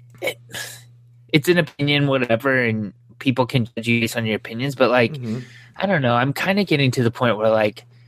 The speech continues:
Speaker 1: why would I, I just don't, why would I wanna share an opinion online now, too? <laughs> You know what I mean? Like,
Speaker 2: Yes. But I know, but that's why I'm like, especially you live in the Bay Area. It's just, like, it's so du-, like, I could see maybe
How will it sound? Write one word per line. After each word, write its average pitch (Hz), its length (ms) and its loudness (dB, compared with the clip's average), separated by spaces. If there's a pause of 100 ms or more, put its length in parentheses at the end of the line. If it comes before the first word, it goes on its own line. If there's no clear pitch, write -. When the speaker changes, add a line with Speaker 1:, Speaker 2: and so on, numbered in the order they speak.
(140)
Speaker 1:
why 123 160 0
would 165 160 2
I, - 160 0
I 165 120 2
just 175 260 0
don't, 139 240 2 (140)
why 127 180 0
would 156 120 4
I 143 60 4
wanna 131 200 2
share 123 280 0
an 113 100 -2
opinion 113 520 -2
online 101 420 2
now, 95 240 -4
too? - 480 0 (160)
<laughs> - 200 -8
You 151 120 0
know 123 160 0
what 123 120 2
I 127 40 4
mean? 131 220 0
Like, 113 220 2
Speaker 2:
Yes. 359 600 -4 (180)
But 254 160 0
I 294 140 2
know, 330 260 0
but 349 120 0
that's 247 180 2
why 277 120 -4
I'm 269 100 -4
like, 254 260 0 (760)
especially 359 540 2
you 262 140 -2
live 302 160 2
in 349 120 4
the 359 60 2
Bay 381 320 0 (140)
Area. 196 540 0
It's 262 140 -4
just, 359 280 0
like, 339 200 -2
it's - 160 -8
so 311 300 -2 (120)
du-, - 180 -8
like, - 240 0
I 294 140 2
could 330 180 -2
see 214 160 -2
maybe 156 1300 0